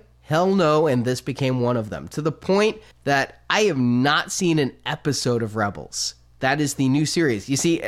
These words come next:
it was kind of a relief to me when Disney bought Lucasfilm. One of their very first acts, they announced a new movie was coming, but, like, the next day, they announced the Clone Wars was canceled.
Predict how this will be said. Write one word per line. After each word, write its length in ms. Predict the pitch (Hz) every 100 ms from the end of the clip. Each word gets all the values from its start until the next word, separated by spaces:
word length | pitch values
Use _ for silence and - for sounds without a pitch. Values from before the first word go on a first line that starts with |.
| - - -
it 60 | 156
was 140 | 156
kind 180 | - 156
of 80 | 139
a 60 | 120
relief 500 | 110 110 139 - -
to 120 | 127
me 320 | 107 95 92 - -
when 320 | 117 131 123 110
Disney 580 | 165 247 240 254 254 240
bought 480 | - 139 151 160 -
Lucasfilm. 800 | 147 156 143 - 110 85 - - _ -
One 320 | 131 143 175
of 160 | 131 123
their 220 | 117 113
very 720 | 113 113 127 170 185 190 196
first 420 | - 180 175 -
acts, 340 | 143 107 - -
they 120 | 120
announced 400 | 120 139 175 -
a 40 |
new 120 | 190 214
movie 280 | 226 185
was 160 | 120 120
coming, 440 | 131 110 104 92 - - _
but, 100 | 127
like, 220 | 131 131
the 80 | 127
next 280 | 135 160 131
day, 520 | 135 135 165 202 - - -
they 180 | 139 143
announced 340 | 143 135 131
the 80 | 120
Clone 440 | - 135 147 143
Wars 300 | 135 131 -
was 140 | 131 -
canceled. 640 | 117 82 - - -